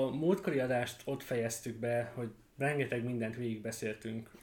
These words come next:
Ugye az előző részben végigvettünk egy, ö, hát egy fél életutat, mondhatom. És, ö, rengeteg mindenről szó esett itt a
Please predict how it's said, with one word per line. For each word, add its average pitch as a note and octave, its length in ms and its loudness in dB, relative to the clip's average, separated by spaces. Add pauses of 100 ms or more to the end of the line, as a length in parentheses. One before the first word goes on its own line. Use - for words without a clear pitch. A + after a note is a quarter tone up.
Ugye C#3 200 2
az C3+ 120 2
előző E3+ 400 6
részben - 1600 -2 (140)
végigvettünk B2+ 760 0
egy, A#2 220 -4
ö, A#2 280 0 (1500)
hát G3 200 -2
egy A#2+ 120 -2
fél D3 280 2
életutat, B2+ 720 0
mondhatom. C#3 640 -6 (840)
És, C3 380 -2
ö, C3+ 360 0 (680)
rengeteg B2 380 -4
mindenről A#2 360 -2
szó A#2+ 220 -2
esett A2+ 360 -6
itt - 220 -14
a A#2 420 -4